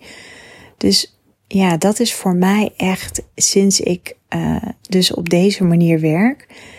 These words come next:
En als ik dan even terugblik naar toen ik begon met mijn bedrijf. Ik ging in de leer bij een business coach. Ik zat daar in een groep met meerdere vrouwelijke ondernemers.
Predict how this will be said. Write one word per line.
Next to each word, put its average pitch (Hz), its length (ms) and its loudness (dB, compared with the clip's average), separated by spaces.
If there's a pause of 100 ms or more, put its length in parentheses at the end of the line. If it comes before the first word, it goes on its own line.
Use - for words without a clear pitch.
(200)
En - 160 -2
als 180 160 2
ik 185 100 -2
dan 175 140 0
even 175 300 0
terugblik - 640 -4
naar 170 320 0 (360)
toen - 200 -2
ik - 180 -2
begon 180 560 -2
met - 160 -4
mijn 175 160 0
bedrijf. 170 520 0
Ik - 120 -8
ging 170 220 -4
in 165 80 0
de 165 120 -2
leer 165 260 0
bij 160 180 -4
een 160 80 -2
business 180 380 0
coach. - 580 -4 (760)
Ik - 140 -8
zat 160 240 -2
daar 156 320 -2
in 170 100 -2
een 165 100 0
groep - 300 -4
met - 180 -4
meerdere 165 320 -2
vrouwelijke 156 520 -6
ondernemers. 190 880 0